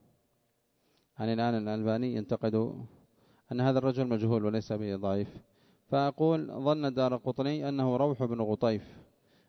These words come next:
بينه الذهبي بقوله في الميزان: "ضعفه الدارقطني"، وقال: "روى عنه القا-، القاسم بن مالك المزني"، فقال: روح بن غطيف، فتعقبه الذهبي بقوله: "قلت أظن ذا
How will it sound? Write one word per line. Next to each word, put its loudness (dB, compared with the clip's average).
بينه 2
الذهبي 2
بقوله 2
في -4
الميزان: 0
"ضعفه 2
الدارقطني"، 2
وقال: 4
"روى 4
عنه 0
القا-، 0
القاسم -2
بن -2
مالك 0
المزني"، 0
فقال: 0
روح 2
بن 0
غطيف، 2
فتعقبه 2
الذهبي 0
بقوله: 2
"قلت 0
أظن 2
ذا 0